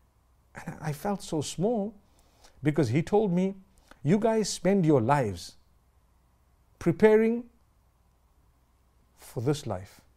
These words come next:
And we want to spend our lives preparing for the eternal life." And he continued with me.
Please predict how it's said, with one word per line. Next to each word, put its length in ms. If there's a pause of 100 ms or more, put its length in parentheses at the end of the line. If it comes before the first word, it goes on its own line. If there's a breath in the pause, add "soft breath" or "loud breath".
(1000)
And 180
we 320
want 280
to 80
spend 340
our 160
lives 400
preparing 600 (880)
for 160
the 180
eternal 380
life." 380 (1500)
And 100
he 120
continued 560
with 160
me. 160